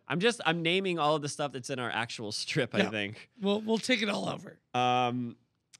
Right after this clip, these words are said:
Speaker 1: so before we get started, I don't think I told you guys, but off the top, right off the bat, th-, this episode is gonna be about dating.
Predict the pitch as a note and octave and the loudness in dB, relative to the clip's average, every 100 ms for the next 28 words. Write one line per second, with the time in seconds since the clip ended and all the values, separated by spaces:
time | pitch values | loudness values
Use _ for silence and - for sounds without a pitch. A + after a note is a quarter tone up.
0 | _ - - - _ - B3+ C4+ - F#4+ | _ -20 -20 -20 _ -2 0 0 2 4
1 | G4 D#4+ - A#3+ G#3 F#3+ A#3 B3+ C4+ A3+ | 4 0 0 2 4 4 4 2 2 2
2 | - A3 F#3+ F3+ E3+ D3+ C3 - F#3 F#3+ | 2 -2 0 2 2 2 -2 0 -2 -2
3 | F3+ F#3 F#3 G#3 G#3 F#3 F3 E3 E3 E3 | -2 0 0 0 0 0 0 -2 -6 -4
4 | G#3+ G3+ G3 F3+ E3 E3 D#3 C3+ A#2 G#2+ | -2 -2 -4 -6 -4 0 2 2 0 -2
5 | G#2 | -4